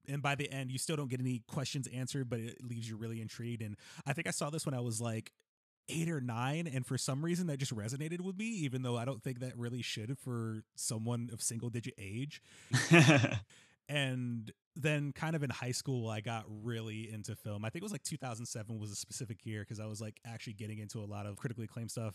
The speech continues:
Speaker 1: Like, at the time, like, Donnie Darko and, like, Pulp Fiction and Tarantino films. Darren Aronofsky, I was a big fan of 'cause I had watched Requiem for a Dream, but when I bought it, it came with his first film, Pi,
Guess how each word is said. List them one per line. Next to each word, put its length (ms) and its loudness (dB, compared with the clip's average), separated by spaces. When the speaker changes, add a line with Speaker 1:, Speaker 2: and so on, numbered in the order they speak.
Speaker 1:
Like, 120 -4
at 100 0
the 60 -6
time, 160 -2
like, 120 -4
Donnie 240 0
Darko 580 -2
and, 80 -6
like, 160 -10
Pulp 180 -6
Fiction 260 -4
and 120 -4
Tarantino 480 -4
films. 540 -2
Darren 180 6
Aronofsky, 600 0
I 60 -2
was 160 0
a 40 -2
big 200 -4
fan 200 0
of 200 0
'cause 120 -6
I 40 -4
had 100 -4
watched 640 -4
Requiem 340 2
for 140 0
a 80 0
Dream, 460 0
but 240 -2
when 120 -2
I 80 0
bought 300 0
it, 140 -2
it 140 -8
came 420 -2
with 320 -2
his 240 -4
first 280 -4
film, 220 -2
Pi, 540 -2